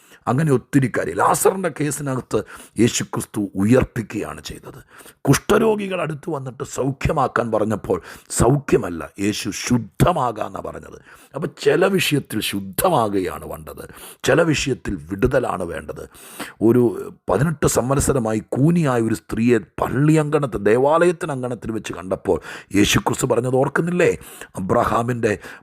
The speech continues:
മകളായിരിക്കുന്ന ഇവളെ ബന്ധിച്ചിരിക്കുകയല്ലേ, അതുകൊണ്ട് ബന്ധനം അഴിച്ചു" എന്ന് എഴുതിയിരിക്കുന്നത്. അപ്പോൾ കർത്താവിനറിയാം,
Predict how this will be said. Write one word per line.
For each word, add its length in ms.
മകളായിരിക്കുന്ന 800
ഇവളെ 340
ബന്ധിച്ചിരിക്കുകയല്ലേ, 1000
അതുകൊണ്ട് 440
ബന്ധനം 760
അഴിച്ചു" 380
എന്ന് 140
എഴുതിയിരിക്കുന്നത്. 640
അപ്പോൾ 340
കർത്താവിനറിയാം, 1160